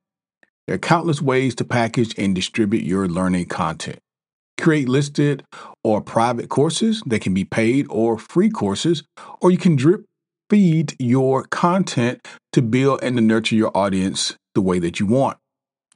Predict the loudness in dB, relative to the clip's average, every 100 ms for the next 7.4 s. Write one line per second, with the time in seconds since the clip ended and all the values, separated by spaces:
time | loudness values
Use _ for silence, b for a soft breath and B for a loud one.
0 | -2 2 2 2 2 2 0 -2 0 0
1 | 0 0 0 0 0 -2 -4 -10 -4 -2
2 | 0 0 -2 -6 _ B B 2 2 2
3 | 0 2 2 2 0 0 2 2 0 -2
4 | 0 0 0 0 2 0 0 -2 -2 0
5 | 2 2 0 -2 -2 0 0 -2 -4 -4
6 | -2 -2 0 0 0 0 0 0 0 0
7 | 2 2 0 -4